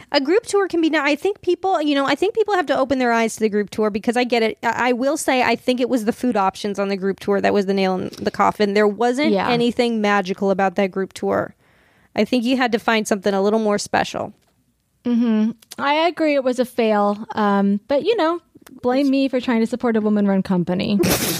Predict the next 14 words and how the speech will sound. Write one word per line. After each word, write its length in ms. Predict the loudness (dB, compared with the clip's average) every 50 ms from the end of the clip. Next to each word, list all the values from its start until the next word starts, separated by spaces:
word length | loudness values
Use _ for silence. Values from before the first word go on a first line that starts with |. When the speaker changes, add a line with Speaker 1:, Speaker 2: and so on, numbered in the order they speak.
| -8 -10 -14 -18 -20 -14 _ -8 -8 -8 -8 -12 -14 -14 -16 -16 -16 -16 -18 -18 -16 -18 -20 -20 -18 -20 -20 -20 -20 -20 -20 -20 -20 -20 -20 -20 _ _ _ -20 _ _ -2
Speaker 2:
Well, 100 | 0 2
anyway, 340 | 2 2 2 2 2 0 0
congratulations, 920 | 0 0 0 0 0 0 0 0 0 0 0 0 0 0 0 0 0 2
Maria. 440 | 2 2 2 2 2 2 2 2 2
You 260 | 0 0 0 0 0
deserved 480 | 0 0 0 0 0 0 -2 -4 -6 -6
it. 220 | -6 -6 -6 -8 -12 -20 -20 _ _ _ _ _ _ _ _ _ _ _ _ _ -20
Speaker 1:
Thank 400 | -8 -4 -2 0 0 -2 -2 -4
you 300 | -2 0 2 2 0 0
very 280 | 0 0 0 0 0 0
much. 540 | 0 0 0 0 -2 -4 -6 -6 -6 -8 -6 -4
Speaker 2:
Now, 320 | -2 0 0 0 0 -2 -4 -6
this 440 | -6 -4 -2 0 0 0 -2 -4 -6 -4
week 300 | -2 -2 0 -2 -2 -6